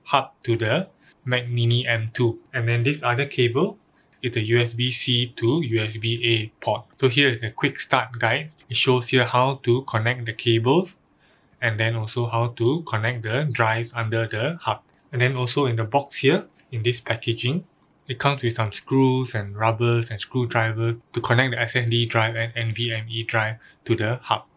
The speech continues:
So now we're going to put in the N V M E. So as you see here,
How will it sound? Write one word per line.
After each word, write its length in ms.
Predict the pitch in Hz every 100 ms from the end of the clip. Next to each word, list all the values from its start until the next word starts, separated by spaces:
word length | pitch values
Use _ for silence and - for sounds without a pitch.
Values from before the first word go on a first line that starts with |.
| -
So 100 | 127
now 160 | 131
we're 100 | 135
going 180 | 123 123
to 80 | 113
put 140 | 131
in 220 | 131 127 113
the 260 | 113 139
N 180 | 120 110
V 220 | 110 117
M 160 | 117 110
E. 260 | 113 113 - _ _ _ -
So 100 | 165
as 140 | 135
you 100 | 117
see 240 | 113 160 170
here, 400 | - 117 127